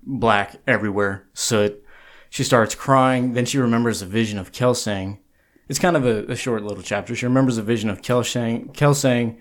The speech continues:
and Kyoshi on a glider. This is when he was, when she was young, six, seven years old.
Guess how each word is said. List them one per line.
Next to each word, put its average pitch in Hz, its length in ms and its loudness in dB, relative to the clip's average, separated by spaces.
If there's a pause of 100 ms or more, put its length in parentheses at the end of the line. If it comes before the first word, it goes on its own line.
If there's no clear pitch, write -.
and 123 140 -4
Kyoshi 117 400 -4
on 101 100 -6
a 95 60 -12
glider. 113 680 0 (320)
This 123 140 -6
is 117 120 -8
when 101 200 -8
he 107 140 -8
was, 95 300 -10
when 135 140 -6
she 117 120 -8
was 95 160 -12
young, 104 380 -6 (120)
six, - 340 -6
seven 101 260 -6
years 98 180 -8
old. 104 360 -8